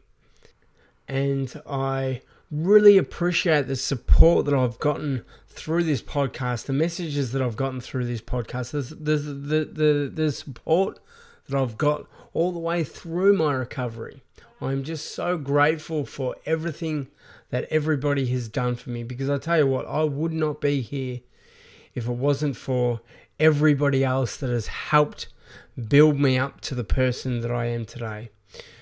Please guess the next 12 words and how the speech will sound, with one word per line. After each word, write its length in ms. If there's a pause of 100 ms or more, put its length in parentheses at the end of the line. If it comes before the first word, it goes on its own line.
(340)
So 280
without 340
further 300
ado, 380
let's 420 (240)
get 280 (120)
started. 1040 (480)
Today 440
we 180
are 100
talking 420
about 300